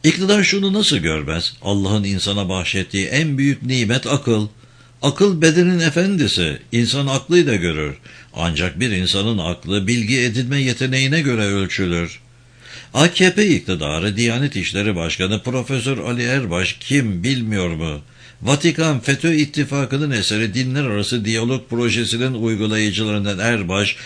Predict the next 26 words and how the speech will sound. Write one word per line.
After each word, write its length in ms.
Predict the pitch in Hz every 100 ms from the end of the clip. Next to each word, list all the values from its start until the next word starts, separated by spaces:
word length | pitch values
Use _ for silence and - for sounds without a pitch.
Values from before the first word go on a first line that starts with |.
| -
bu 200 | 127 170
hedefte 440 | 143 151 151 - 147
kitaplar 580 | 131 135 135 - 127 131
yazdı, 420 | 127 120 104 120
çeviriler 560 | - 127 123 113 123
yaptı 600 | 120 113 117 - 120 117 117 - -
ve 180 | 95 85
bu 120 | 101
amaçla 480 | 82 90 95 98 98
kurulan 400 | 98 90 95 98
örgütlerde 680 | 101 87 95 - 98 87 104
yönetici 580 | 101 120 123 127 120
olarak 420 | 156 123 113 101 98
bulundu. 600 | 98 98 90 90 87 87 - - - - - - - - - -
Mesela 580 | - 208 - 92 78 82
Erbaş 460 | 117 113 85 95 87
on 300 | 156 170 92
beş 160 | 82
Temmuz 480 | 101 95 95 117 -
feto 360 | 123 127 165 117
darbesinin 580 | 90 80 95 104 107
kilit 360 | 107 135 160 147
ismi 280 | 101 - 120
Adil 520 | - 131 135 160 147
Öksüz'ün 560 | 143 147 - 147 143 175
hocası. 640 | 143 101 107 - 92 92